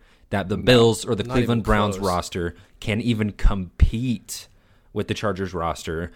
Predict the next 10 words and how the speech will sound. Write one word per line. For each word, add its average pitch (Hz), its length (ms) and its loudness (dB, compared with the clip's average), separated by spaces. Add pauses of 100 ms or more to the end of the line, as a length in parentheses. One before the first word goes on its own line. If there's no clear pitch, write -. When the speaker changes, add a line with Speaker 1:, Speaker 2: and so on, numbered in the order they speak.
(140)
Speaker 1:
I, 107 140 -4
we've 107 220 0
had 104 280 -2
some 110 240 -2
people 107 280 0
who 101 100 0
must 101 240 -4
not 107 180 -2
be 113 100 -2
named, 95 460 -4